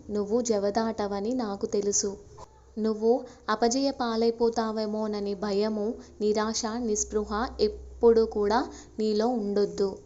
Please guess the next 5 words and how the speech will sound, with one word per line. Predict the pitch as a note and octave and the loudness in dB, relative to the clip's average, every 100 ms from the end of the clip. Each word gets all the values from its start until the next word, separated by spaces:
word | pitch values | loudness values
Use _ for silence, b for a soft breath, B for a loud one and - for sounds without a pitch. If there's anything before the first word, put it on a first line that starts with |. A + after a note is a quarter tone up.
| - - - - - - | -20 -20 -20 -20 -20 -4
ఎలాంటి | G#3+ G#3+ A3 A#3+ A#3+ A3+ | 0 2 0 -2 0 0
అపజయాలకు | G#3+ A3+ A#3 A#3 A3 A3 G#3+ - A3+ | 2 2 6 6 6 0 -2 0 0
దారి | B3+ G#3+ G3 G3 G#3+ | 0 0 2 2 0
ఉండదు. | G3+ G3 G3+ G3+ - - B B - | -2 0 0 0 -6 -10 B B 0
భయపడకు, | G3+ G3+ G#3 G3+ G3 G3 | 4 4 2 -2 -4 -8